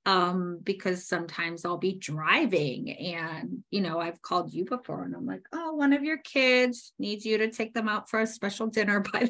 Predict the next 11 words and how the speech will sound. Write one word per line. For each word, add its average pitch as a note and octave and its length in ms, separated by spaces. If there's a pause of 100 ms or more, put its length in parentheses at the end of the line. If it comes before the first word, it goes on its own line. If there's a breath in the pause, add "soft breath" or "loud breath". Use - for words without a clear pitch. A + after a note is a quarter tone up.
themselves," B3 840
or, G#3+ 220 (260 loud breath)
you D4 80
know, C#4 140
whatever C#4 420
the C4+ 240
various A#3+ 640
kind A3 200
of, G3+ 100
like, G#3 220
downloads F#3+ 720